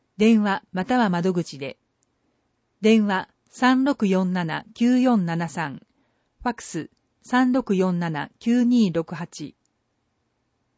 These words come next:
十二、土のうは区指定日に配送。今年最後、いざという時に備えて準備を。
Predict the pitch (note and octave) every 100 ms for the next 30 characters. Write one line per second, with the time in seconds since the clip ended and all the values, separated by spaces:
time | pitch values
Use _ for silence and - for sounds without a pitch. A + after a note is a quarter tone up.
0 | _ _ _ _ _ _ _ _ _ _
1 | _ _ _ _ _ - A#3+ C4 A#3+ A#3
2 | A3+ _ _ _ _ A3 A3 C4 B3+ A#3+
3 | A3 - _ C4+ C4+ G#3+ - C#4 C#4 A3+
4 | F3+ D#3+ F3+ E3+ - E3 D#3 D3 - _
5 | _ _ _ _ _ - D4 C#4 - C#4
6 | A3+ E3 D3 - _ _ _ _ C4+ C#4
7 | C#4 A#3 G3+ G3+ G3 F#3 G3 F3+ F#3+ F#3+
8 | G3+ E3 D#3+ E3+ F3+ D3+ C#3 C3